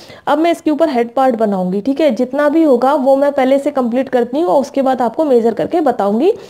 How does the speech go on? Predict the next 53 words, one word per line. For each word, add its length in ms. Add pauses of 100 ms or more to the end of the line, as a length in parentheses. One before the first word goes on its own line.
(340)
कि 60
मुझे 260
ये 140
कित-, 240
मैंने 320
ये 60
कितना 340
बनाया। 420
उसके 240
आगे 400
जो 160
भी 120
करना 280
है, 120
वो 160
भी 120
मैं 140
आपको 240
step 220
by 180
step 180
बता-, 500
बताऊँगी। 500
तो 100
ठीक 320
है, 60
फिर 140
मैं 120
इसे 140
complete 360
कर 80
लेती 280
हूँ, 120 (380)
फिर 100
बताती 420
हूँ 100
आपको। 360 (1120)
ये 100
देखिए 260
guys, 220
यहाँ 260
पे 100
मैंने 260
इतना 240
ये 160
complete 420
करके 260
लख-, 320
रख 180
लिया 260
है। 180
ये 100
देखिए, 420